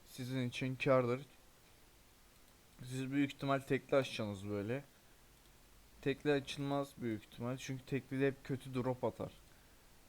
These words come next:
Bakın dörtlü beşli açınca bakın. Görüyorsunuz. Ya beşli ya da onlu açacaksınız. Şöyle beşli. Şöyle de onlu. Ya beşli ya da onlu açacaksınız. Bakalım güzel drop atacak mı?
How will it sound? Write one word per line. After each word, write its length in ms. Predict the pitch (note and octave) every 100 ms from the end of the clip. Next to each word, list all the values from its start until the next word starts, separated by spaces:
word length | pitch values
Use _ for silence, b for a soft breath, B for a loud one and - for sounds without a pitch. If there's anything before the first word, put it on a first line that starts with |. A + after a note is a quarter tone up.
| - - -
Bakın 340 | B2 A#2 A2 G#2
dörtlü 380 | A#2+ A#2+ - A#2+
beşli 320 | A#2+ A#2+ -
açınca 460 | A#2+ - A#2+ A#2 A#2
bakın. 300 | A2 G#2+ F#2+ - - - - -
Görüyorsunuz. 640 | A#2 A2+ A2+ G#2+ G2 G#2 - - - - - -
Ya 260 | C3 C3+ C#3
beşli 340 | C#3 - D#3
ya 80 | C#3+
da 60 |
onlu 240 | C#3 C3 C3+
açacaksınız. 440 | B2+ - G2+ F#2+
Şöyle 460 | - - B2+ B2 A#2
beşli. 500 | B2 A#2+ - A#2+ C3 - - - - - - - - - - - -
Şöyle 340 | - B2 A#2+ A#2
de 40 |
onlu. 400 | A#2+ A#2+ A#2 B2+ - - - - - - - - - - - - -
Ya 220 | C#3+ C#3
beşli 320 | C3+ C3+ -
ya 100 | C3+
da 60 | C3+
onlu 260 | C3+ C3
açacaksınız. 540 | C#3 B2+ - A#2 C3 B2
Bakalım 400 | B2 B2+ B2+ B2
güzel 300 | A#2 B2 A#2
drop 220 | A#2 -
atacak 400 | A2+ - A#2
mı? 100 | F#2+